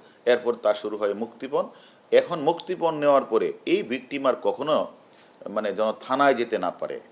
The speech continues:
সেটা করে। আরেকটা তার একটা modus operandi হচ্ছে, সে পুলিশকে ফাঁকি দেওয়ার জন্য যে কাজটা করে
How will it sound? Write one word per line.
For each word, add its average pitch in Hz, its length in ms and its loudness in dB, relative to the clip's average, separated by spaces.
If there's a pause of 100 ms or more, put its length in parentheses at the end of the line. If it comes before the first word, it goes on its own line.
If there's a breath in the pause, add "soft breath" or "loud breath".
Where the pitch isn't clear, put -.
(320)
সেটা 101 300 -4
করে। 65 240 -16 (460 loud breath)
আরেকটা 196 380 -2
তার 160 220 2
একটা 156 220 0 (340)
modus 123 360 2
operandi 107 360 -4
হচ্ছে, 85 380 -8 (680 loud breath)
সে 110 420 2 (180)
পুলিশকে 180 400 -2
ফাঁকি 151 260 -10
দেওয়ার 120 280 2
জন্য 78 300 -8
যে 95 100 -8
কাজটা - 360 -6
করে - 360 -12